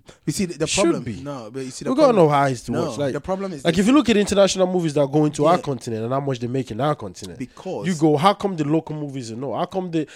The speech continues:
Speaker 2: how come the homegrown
Speaker 1: Be-
Speaker 2: producers and actors and actresses are not grossing the same, if not more?"
Speaker 1: Because
Speaker 2: Because the Afrobeat artists are doing it right now. So
Speaker 1: Yeah,
Speaker 2: how
Speaker 1: but
Speaker 2: come the movie industry is still falling behind?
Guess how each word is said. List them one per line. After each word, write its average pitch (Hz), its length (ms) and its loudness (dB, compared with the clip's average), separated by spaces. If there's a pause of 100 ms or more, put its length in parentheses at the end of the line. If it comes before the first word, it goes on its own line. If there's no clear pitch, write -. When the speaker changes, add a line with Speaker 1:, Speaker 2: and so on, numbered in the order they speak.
(140)
Speaker 2:
how 202 120 -4
come 196 200 -4
the 151 180 -2
homegrown 160 920 0 (460)
Speaker 1:
Be- 139 100 -10
Speaker 2:
producers 143 720 -2
and 131 120 -6
actors 170 320 -2
and 190 120 -2
actresses 175 380 -2
are 160 40 -2
not 165 160 0
grossing 135 320 -2
the 123 60 -6
same, 127 260 -6
if 123 140 -8
not 107 140 -8
more?" 107 260 -8 (360)
Speaker 1:
Because 127 560 -10
Speaker 2:
Because 151 260 2
the 135 80 -2
Afrobeat 185 480 2
artists 139 300 0
are 113 40 -8
doing 123 260 0
it 98 40 -4
right 101 200 -4
now. 143 360 -6 (520)
So - 120 -8
Speaker 1:
Yeah, 143 60 0
Speaker 2:
how 220 80 6
Speaker 1:
but 247 80 0
Speaker 2:
come 226 120 0
the 196 80 2
movie 202 280 2
industry 190 400 0
is 160 80 0
still 185 160 -4
falling 180 280 0
behind? 175 320 -2